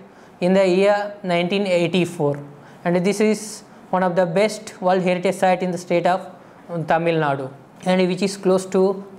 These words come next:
uh, the city of Chennai. The largest World Heritage Site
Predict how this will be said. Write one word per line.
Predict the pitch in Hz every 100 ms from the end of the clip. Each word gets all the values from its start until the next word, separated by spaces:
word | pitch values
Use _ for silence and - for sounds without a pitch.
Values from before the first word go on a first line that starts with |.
| - -
uh, | 151
the | 160
city | 170 185 196 185
of | 175 - - -
Chennai. | 180 165 151 131 147 -
The | 170 175
largest | 170 185 190 214 208 -
World | 180 190
Heritage | 180 170 175 190
Site | - 185 180 220 -